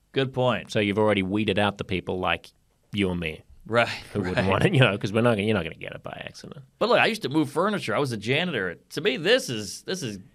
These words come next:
Speaker 2: This
Speaker 1: this
Speaker 2: is
Speaker 1: is life.
Speaker 2: great. I mean, that's so true. So I guess lastly then,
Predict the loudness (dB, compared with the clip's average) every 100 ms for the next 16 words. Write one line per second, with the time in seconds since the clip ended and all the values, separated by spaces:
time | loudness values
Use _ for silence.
0 | _ 2 2 0 0 4 6 6 4 4
1 | 4 4 4 0 0 0 0 0 0 0
2 | 0 -4 -14 -20 0 4 6 6 4 2
3 | 2 4 4 4 2 0 2 0 -2 -6